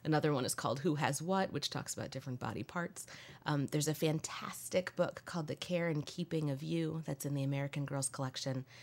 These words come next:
uh, that does focus just on female puberty, but it's a, a great book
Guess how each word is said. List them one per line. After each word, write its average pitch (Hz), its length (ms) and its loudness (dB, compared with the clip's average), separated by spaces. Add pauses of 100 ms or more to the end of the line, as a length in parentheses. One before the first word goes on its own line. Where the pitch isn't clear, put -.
(120)
uh, 147 100 4
that 143 140 0
does 185 160 8
focus 151 260 0
just - 240 0
on 131 140 2
female 143 520 0
puberty, 147 380 0
but - 260 4
it's - 360 2
a, 139 240 0
a - 80 -2
great 160 340 -2
book 147 320 -4